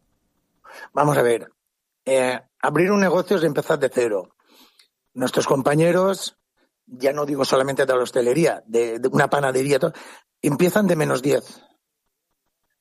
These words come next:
Es triste, es, es, es, es penoso. O sea, no, no, no empiezan de cero, empiezan de menos diez. Y por eso es una cosa muy bonita a la cual todo, toda la hostelería se ha sumado en este, en este sentido.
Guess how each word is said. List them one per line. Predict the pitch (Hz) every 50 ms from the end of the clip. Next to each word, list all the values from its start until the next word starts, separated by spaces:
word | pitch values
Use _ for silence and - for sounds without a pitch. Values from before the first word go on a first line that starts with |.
| _ _ _
Es | - 135 147 - -
triste, | - 151 156 139 - - 107 98 - - _ - - - 247 - 127
es, | 127 131 - -
es, | 127 120 - -
es, | - 113 - -
es | - 123 117
penoso. | - 151 139 135 135 123 - 131 113 104 - _ _ _ _ _ _
O | - - - _ -
sea, | - 143 131 135
no, | 143 151 170
no, | 180 170 170
no | 175 180 175
empiezan | 180 170 180 180 175 185 180 160
de | 151 139
cero, | - 160 143 127
empiezan | 120 120 135 151 - 190 185 175
de | 165 147
menos | 139 127 120 113
diez. | 117 127 120 104 - - _ _ _ _ _ _ _ _ _ _ _ _ _ _ - _ -
Y | 127 120
por | - 131 139
eso | 151 147 - 180 175 180
es | 175 156
una | 151 160 160 147 139
cosa | - 156 - - 160
muy | 156 160
bonita | 160 147 151 156 160 156 170 170 180 190 190 - - - - - - - -
a | - 120 117
la | 120 120
cual | - 127 131 139 156 139
todo, | - 147 139 135 147 147 123 - - _ _
toda | - 139 143 139 135
la | 139 131
hostelería | 123 - - 131 127 123 127 143 156 147
se | - 131
ha | 120
sumado | - 131 117 120 123 120 113
en | 113
este, | 113 - - 113 110
en | 110 107
este | 117 107 - 117
sentido. | - - 117 107 101 165 170 156 127 104 -